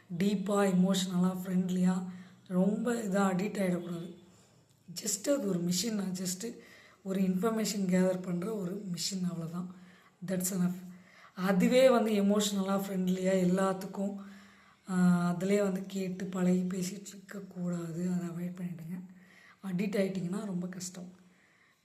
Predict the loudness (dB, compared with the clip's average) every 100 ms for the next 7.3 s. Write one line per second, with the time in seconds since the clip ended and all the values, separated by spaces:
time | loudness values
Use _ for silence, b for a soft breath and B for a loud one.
0 | -4 -2 -2 -2 0 2 2 2 -2 -2
1 | 0 0 -2 -4 -8 -10 -14 -18 _ _
2 | 2 6 6 6 2 0 -6 -4 -4 -4
3 | -4 -8 B B B B -2 2 2 2
4 | 0 2 2 2 0 0 6 8 8 6
5 | 4 2 -2 -2 -2 -4 -2 -2 -2 -2
6 | -6 -6 -4 -2 0 -2 -4 -4 -2 -2
7 | -2 -6